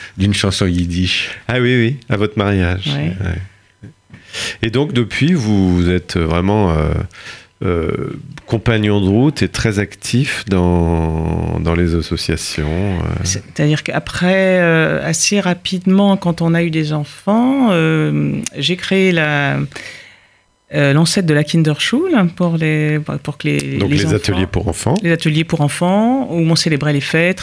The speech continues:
Speaker 3: Haneke, Purim, euh, euh, essentiellement. Voilà,
Speaker 1: Avec
Speaker 3: on
Speaker 1: Lise,
Speaker 3: était
Speaker 1: il y a,
Speaker 3: avec
Speaker 1: il y avait
Speaker 3: Lise,
Speaker 2: Lise
Speaker 3: et ensuite
Speaker 2: Gutmann.
Speaker 3: avec Annick, euh,
Speaker 2: Et Annick
Speaker 3: Prim
Speaker 2: Prim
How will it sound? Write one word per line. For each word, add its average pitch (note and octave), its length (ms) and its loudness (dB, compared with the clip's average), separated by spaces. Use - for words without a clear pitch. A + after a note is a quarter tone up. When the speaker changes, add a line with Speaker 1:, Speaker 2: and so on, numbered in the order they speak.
Speaker 3:
Haneke, E3 720 0
Purim, F3 640 -2
euh, D3+ 220 -2
euh, C3+ 800 -4
essentiellement. C3 680 -2
Voilà, C#3 380 -4
Speaker 1:
Avec A3+ 100 0
Speaker 3:
on - 20 2
Speaker 1:
Lise, C3+ 320 -2
Speaker 3:
était C3+ 100 0
Speaker 1:
il C3 120 0
y F2+ 40 2
a, F2 140 0
Speaker 3:
avec C3 100 -2
Speaker 1:
il - 20 -4
y F3 80 -2
avait D#3+ 80 0
Speaker 3:
Lise, C4 400 2
Speaker 2:
Lise - 180 0
Speaker 3:
et - 40 2
ensuite G#3 360 0
Speaker 2:
Gutmann. F#3+ 160 0
Speaker 3:
avec D3+ 120 -2
Annick, D#3 460 2
euh, F3 160 4
Speaker 2:
Et - 20 -2
Annick G2 460 0
Speaker 3:
Prim E3 340 0
Speaker 2:
Prim C#3+ 160 2